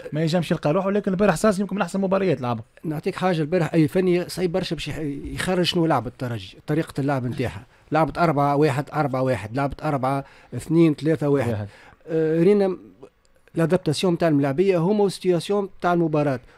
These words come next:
Speaker 2: وهما الادفيرسير زادة. عملوا ال-، ال-، ال-، البلوك ميديوم، لعب-، لعبوا ال-، البريسينغ، لعبوا طيحوا إذا كان طيحوا البلوك با. رينا فارياسيون كبيرة خاصة في ال-، في، في الديسبوزيتيف نتاعهم.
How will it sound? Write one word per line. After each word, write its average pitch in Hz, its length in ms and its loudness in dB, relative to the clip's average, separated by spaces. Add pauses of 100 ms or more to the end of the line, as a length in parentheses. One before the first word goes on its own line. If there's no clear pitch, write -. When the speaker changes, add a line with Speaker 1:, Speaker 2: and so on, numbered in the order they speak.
Speaker 2:
وهما 180 240 4
الادفيرسير 175 560 2
زادة. 117 320 -6 (380)
عملوا 160 420 4
ال-، 160 80 4
ال-، 160 140 4
ال-، 156 360 2 (180)
البلوك 160 360 0
ميديوم، 127 360 4
لعب-، 139 320 -4
لعبوا 151 440 0
ال-، 156 120 4
البريسينغ، 156 720 4 (340)
لعبوا 151 300 -2
طيحوا 160 400 -2
إذا 156 80 -2
كان 160 520 0
طيحوا 170 260 0
البلوك 165 360 2
با. 151 260 2 (460)
رينا 208 380 2
فارياسيون 180 440 2
كبيرة 175 280 0
خاصة 160 360 -2
في - 100 -6
ال-، 139 200 -2
في، 131 220 -6
في - 200 -16
الديسبوزيتيف 123 560 -8
نتاعهم. 160 400 -4